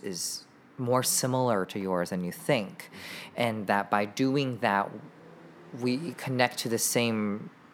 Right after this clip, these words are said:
Speaker 1: source of energy, um, I think is a success.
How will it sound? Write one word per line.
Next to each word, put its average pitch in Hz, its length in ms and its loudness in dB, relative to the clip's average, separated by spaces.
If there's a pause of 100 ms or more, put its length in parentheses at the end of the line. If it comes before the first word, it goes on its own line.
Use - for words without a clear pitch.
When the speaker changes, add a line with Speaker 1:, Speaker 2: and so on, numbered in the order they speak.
(320)
Speaker 1:
source - 520 2
of 110 100 0
energy, 107 680 2 (640)
um, 95 520 4 (280)
I 110 120 2
think 110 240 -2
is 95 80 0
a 90 60 -4
success. - 520 2